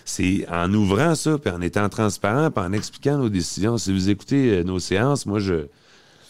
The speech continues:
je m'efforce de tout vulgariser le plus possible, autant que je po-, je possède les dossiers, de, de, d'expliquer, tu sais, parce que souvent,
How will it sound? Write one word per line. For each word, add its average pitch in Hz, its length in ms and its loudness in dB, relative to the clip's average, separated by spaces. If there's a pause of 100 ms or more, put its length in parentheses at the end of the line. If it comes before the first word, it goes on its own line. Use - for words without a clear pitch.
(1200)
je 80 140 -6
m'efforce 104 600 0
de 101 140 -2
tout 180 240 0
vulgariser 117 880 2
le 107 140 2
plus 139 260 2
possible, 123 500 0
autant 110 220 0
que 120 80 -6
je - 40 -16
po-, 98 200 -2
je 95 100 -8
possède 113 360 -2
les 110 120 0
dossiers, 98 440 0
de, 110 160 0
de, 87 260 -8
d'expliquer, 98 640 0
tu - 60 -4
sais, 113 100 0
parce - 160 -4
que 98 120 -2
souvent, 101 500 -2